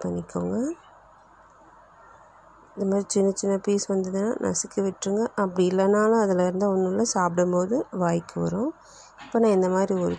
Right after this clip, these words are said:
சின்ன tray எடுத்திருக்கேன். இதுல நான் இதை ஊத்திடுறேன். இப்போ இது நல்லா இதுல செட் ஆயிக்கிறோம். இப்போ பார்த்தீங்கன்னா, இது நான் இதுல cut பண்ணி வச்சிருக்க பாதாமை ஆட் பண்ணிக்கிறேன்.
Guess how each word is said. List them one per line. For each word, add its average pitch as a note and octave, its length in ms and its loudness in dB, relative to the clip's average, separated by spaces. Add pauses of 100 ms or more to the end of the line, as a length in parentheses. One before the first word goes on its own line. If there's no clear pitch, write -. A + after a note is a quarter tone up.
(120)
சின்ன F#3 260 0 (120)
tray F3+ 100 2 (160)
எடுத்திருக்கேன். F3+ 580 -4 (680)
இதுல G3 360 2
நான் F3+ 240 2
இதை F#3+ 160 0 (480)
ஊத்திடுறேன். F3+ 580 -2 (760)
இப்போ - 200 -2 (140)
இது G3+ 100 2 (140)
நல்லா F3 280 4 (120)
இதுல F3 200 0 (1000)
செட் F3 340 0
ஆயிக்கிறோம். F#3 500 0 (1300)
இப்போ - 220 -6
பார்த்தீங்கன்னா, F#3+ 500 2 (140)
இது F3+ 120 0
நான் F3+ 180 -2
இதுல F#3 220 2 (840)
cut F#3 200 -2
பண்ணி A3 220 4
வச்சிருக்க F3 460 -2 (140)
பாதாமை F3+ 500 0 (180)
ஆட் F#3 220 -4
பண்ணிக்கிறேன். F3+ 460 -2